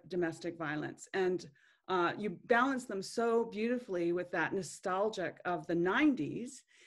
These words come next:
And so picking the nineties, I know it comes from your, from your, your childhood, but to me, the nineties is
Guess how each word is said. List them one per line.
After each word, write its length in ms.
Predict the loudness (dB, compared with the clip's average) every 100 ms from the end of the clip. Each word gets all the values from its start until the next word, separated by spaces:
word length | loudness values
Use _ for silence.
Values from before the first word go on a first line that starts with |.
| -6
And 160 | 0 2
so 460 | 6 8 10 8 4
picking 400 | 0 2 4 6
the 80 | 8
nineties, 580 | 8 6 4 4 2 4
I 100 | 4
know 160 | 6
it 120 | 4 4
comes 240 | 0 2
from 160 | 2 0
your, 280 | -2 -4 -4
from 180 | -2 0
your, 260 | 0 -2 -6 -20 _ _ -2
your 160 | -2
childhood, 540 | 0 2 4 4 2 -2
but 100 | 0
to 120 | 8
me, 100 | 8
the 100 | 8
nineties 640 | 6 6 6 4 2 -2
is 140 | -4